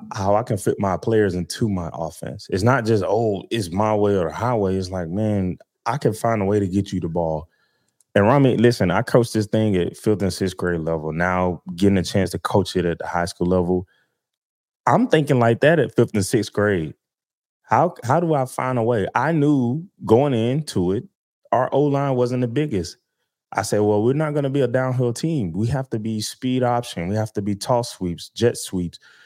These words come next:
We have to go spread, get our ball players the, the, the ball in space." That's gonna be, that's gonna be the, the success of our,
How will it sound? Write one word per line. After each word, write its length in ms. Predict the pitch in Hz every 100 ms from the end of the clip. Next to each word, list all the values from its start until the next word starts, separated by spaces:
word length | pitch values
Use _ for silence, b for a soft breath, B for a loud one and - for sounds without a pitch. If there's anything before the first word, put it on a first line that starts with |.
| b b
We 80 | 110
have 140 | 123 110
to 80 |
go 160 | 104 107
spread, 720 | 101 - 120 131 110 101 - b b b -
get 160 | 117
our 140 | 127 113
ball 300 | 117 131 127
players 340 | - 104 104
the, 240 | 98 87 82 -
the, 200 | 101 98
the 160 | 95 92
ball 360 | 101 120 123
in 120 | 104
space." 680 | 98 - - 135 135 95 - _ _ _ -
That's 200 | 117 127
gonna 220 | 117 113
be, 500 | 104 113 110 110 - _ _ -
that's 220 | 127 -
gonna 180 | 120 110
be 420 | 117 113 110 101 92
the, 480 | 98 95 92 87 - _ _ _ _ _ _ -
the 120 | 110
success 460 | - 101 - 123 117
of 80 | 104
our, 160 | 107